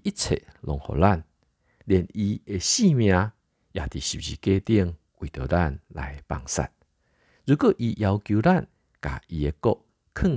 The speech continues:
伫第一位来做祈求，这敢有过分吗？只有互耶稣基督伫凡事徛头的人，才当得到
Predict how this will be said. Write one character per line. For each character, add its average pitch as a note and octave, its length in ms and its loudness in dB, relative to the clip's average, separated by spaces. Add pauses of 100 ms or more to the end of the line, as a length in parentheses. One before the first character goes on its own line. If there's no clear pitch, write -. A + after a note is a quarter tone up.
(140)
伫 - 120 -6 (160)
第 - 100 -2
一 - 360 -2
位 G2 300 0 (180)
来 C#2 320 -2
做 D#2 180 -6 (160)
祈 D2 200 -6
求， D2 360 -2 (520)
这 D2+ 180 -2
敢 D2+ 260 -6 (120)
有 - 180 -14
过 D#2+ 160 0
分 - 260 -6
吗？ - 280 -6 (960)
只 F#3+ 100 -2
有 F#3+ 140 4
互 F2 240 -2
耶 E2+ 160 -2
稣 E2 260 -4
基 D#2+ 140 -6
督 - 280 0 (400)
伫 - 140 -6
凡 C#2+ 320 2
事 - 160 -6 (560)
徛 C#2 400 -8
头 - 460 0 (520)
的 D2 140 -2
人， C#2 340 -4 (460)
才 D2 220 2
当 E2 240 -8
得 - 160 -2
到 - 240 -2